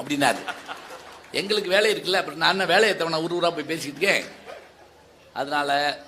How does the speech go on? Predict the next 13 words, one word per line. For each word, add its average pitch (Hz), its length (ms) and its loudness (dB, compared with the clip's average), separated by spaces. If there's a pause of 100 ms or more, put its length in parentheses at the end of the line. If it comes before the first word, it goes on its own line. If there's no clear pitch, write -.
(440)
அணித்தலைவர்கள் 180 840 -2 (140)
பத்துல 147 300 -2
இருந்து 170 400 -4
பன்னெண்டு 156 220 -8
நிமிஷம், 135 360 -8 (140)
சரிங்களா? 156 400 -2 (1200)
பத்துல 170 380 -2
இருந்து 175 220 -2
பன்னெண்டு 160 220 -2
நிமிஷம் 147 360 -8 (1080)
தொடர்ந்து 202 460 2
வர்றவங்க 165 360 0 (180)
அதுக்குள்ள 147 480 -2